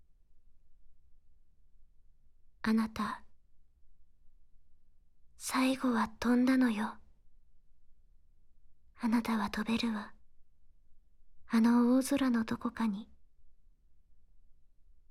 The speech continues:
あなたはきっといるわ。理屈ではきっとそうじゃないと思っていながら、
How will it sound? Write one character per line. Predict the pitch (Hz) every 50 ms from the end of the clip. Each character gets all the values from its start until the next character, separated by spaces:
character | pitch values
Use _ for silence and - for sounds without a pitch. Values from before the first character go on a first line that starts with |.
| - - - -
あ | - 262
な | 254 247 262
た | 254 262 254
は | 240 226 220
き | - - - - -
っ | - - -
と | - 247 240
い | 240 247
る | 240 254 247 233
わ。 | 220 - - - - - - - - - - - - - - - - - - - - - - - - - - - - - - - _ - - - - - - - - - - - - - - - - - - - - - - - _ - - - - - - - - _ - - - - - - - - - - _ - - - - - _ - - - - - - -
理 | - 247 240
屈 | - - - - -
で | 254 285 269
は | 262 240 226
き | - - -
っ | - -
と | - 254 233
そ | - - 262 262
う | 254
じ | 254 247
ゃ |
な | 220 220 226
い | 233 220
と | - -
思 | 208 202 196 208
っ | 214
て | - - -
い | 208 202 190
な | 190 202 208
が | 202 214 202
ら、 | 196 196 -